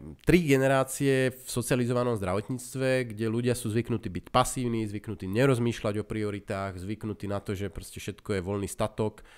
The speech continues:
z ktorého mám právo čerpať ľubovoľne a zároveň sú ale zvyknutí na tú nízku kvalitu, na tú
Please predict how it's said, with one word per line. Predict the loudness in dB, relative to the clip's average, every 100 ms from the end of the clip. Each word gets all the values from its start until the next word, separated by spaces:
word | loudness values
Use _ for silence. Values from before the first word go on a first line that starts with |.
| -20 -20 -20
z | -12
ktorého | -4 -2 0 -2 -4
mám | 0 0 2
právo | 2 4 6 4
čerpať | 4 4 4 6 4 4 0
ľubovoľne | 2 4 4 6
a | 6
zároveň | 8 10 10
sú | 6 4
ale | 4
zvyknutí | 4 2 0 0
na | -2
tú | -2
nízku | -6 -6 -2
kvalitu, | 2 2 2 -2
na |
tú | -2 -4